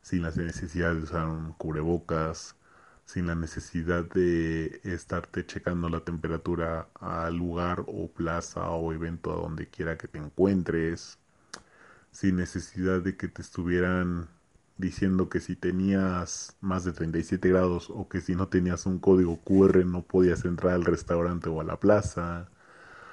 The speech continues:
o que te limitaron el acceso, que te dejaron formado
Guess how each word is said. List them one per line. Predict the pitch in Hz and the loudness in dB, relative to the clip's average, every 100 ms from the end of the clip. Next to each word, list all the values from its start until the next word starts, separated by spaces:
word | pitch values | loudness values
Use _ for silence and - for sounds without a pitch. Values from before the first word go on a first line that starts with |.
| - - - - _ _ _ _ - | -20 -20 -20 -20 _ _ _ _ 0
o | 117 | 0
que | 101 | 4
te | 101 | 6
limitaron | 101 95 98 90 | 8 8 8 8
el | 87 | 4
acceso, | 80 - 110 - 92 92 - - | 4 4 4 4 -2 -2 -8 -8
que | |
te | 80 | 0
dejaron | 87 80 98 101 | 0 4 4 4
formado | - 95 92 98 92 90 90 | 0 0 2 2 2 0 -4